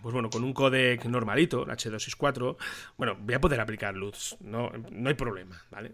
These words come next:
Lo que sucede es que voy a tener menos posibilidades de trabajar más en profundidad, precisamente con las situaciones estas que he comentado, de, pues a lo mejor tengo un clip que, que no funciona bien y tengo que, a lo mejor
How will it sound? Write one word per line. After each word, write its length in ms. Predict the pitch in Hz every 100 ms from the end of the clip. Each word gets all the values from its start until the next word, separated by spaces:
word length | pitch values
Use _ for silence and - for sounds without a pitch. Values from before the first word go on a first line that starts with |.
| -
Lo 400 | 104 120 147 156
que 80 | 143
sucede 560 | 135 135 143 160 170
es 140 | 123 -
que 260 | 143 143 135
voy 460 | 117 120 143 156
a 100 | 147
tener 360 | 143 139 151 147
menos 280 | 139 175 -
posibilidades 840 | 139 - 120 120 139 151 147 175 - - - -
de 220 | 117 135
trabajar 540 | 139 127 113 - 135 -
más 420 | - 120 139 160 143
en 60 |
profundidad, 500 | 127 117 120 131 147 -
precisamente 440 | 113 156 160 156
con 80 | 147
las 100 | 123
situaciones 440 | 123 120 123 135 131
estas 320 | 131 143 - - - -
que 80 | -
he 40 |
comentado, 540 | 120 110 107 117 101 101
de, 400 | 107 104 98 92
pues 160 | - -
a 40 |
lo 40 | 101
mejor 160 | 110
tengo 160 | 120 123
un 120 | 123
clip 320 | 127 170 165 - - - -
que, 600 | - 101 95 95 92 107
que 100 | -
no 60 | 123
funciona 380 | 117 120 117 107
bien 220 | 160 180
y 60 | 127
tengo 220 | 127 120
que, 520 | 123 117 113 113 110
a 40 | -
lo 60 |
mejor 360 | 117 131 139